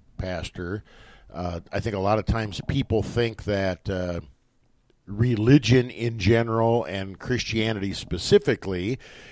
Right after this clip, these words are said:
is a set of rules and regulations, a list of things, uh, maybe even a method to accomplish. And then we come into Scripture and we have these lists of things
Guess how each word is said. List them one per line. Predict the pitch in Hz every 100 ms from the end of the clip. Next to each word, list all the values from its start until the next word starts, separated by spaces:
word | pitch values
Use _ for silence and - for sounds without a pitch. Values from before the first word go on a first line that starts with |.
| -
is | 117 120 120 113 - -
a | 104 107
set | - 131 120
of | 104
rules | 95 123 127 135 143 143 117
and | 95 95
regulations, | 110 113 110 107 117 120 139 147 139 - - - -
a | 107 101
list | 85 110 147 - 131
of | 120
things, | - 123 123 139 165 151 - - - -
uh, | 101 101
maybe | 117 123 123
even | 117 123 107
a | 92
method | 90 90 104 - 143 156 165 - - - -
to | 131 135 127 123 -
accomplish. | 107 117 110 127 165 170 - - - - - - -
And | 120 120
then | 120 135
we | 127
come | 139 131
into | 117
Scripture | - 175 180 139
and | 120
we | 113
have | 104 139 139
these | 117 110 -
lists | 87 107 175 180 - -
of | 101 113
things | - 104 117 170 156 -